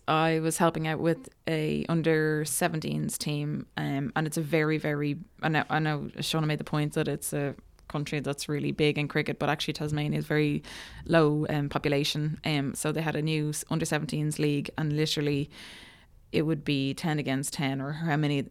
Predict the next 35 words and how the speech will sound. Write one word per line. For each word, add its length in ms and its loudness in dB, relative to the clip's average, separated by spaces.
ever 220 -2
they 120 0
could 140 -14
get, 420 -2
and 120 -2
the 60 -2
coach 460 4
would 220 -4
be 140 2
the 160 0
umpire 560 2
and 180 2
literally 460 -2
teach 300 0
people 280 0
as 140 -2
they 100 -2
went 240 -2
around, 240 0
and 80 0
everybody 260 0
would 140 0
get 140 0
a 40 -2
go 240 -2
at 80 -4
doing 240 0
everything. 300 -2
So 140 -2
it 20 -2
was 100 0
very, 300 2
very 240 0
basic. 460 0
So 240 2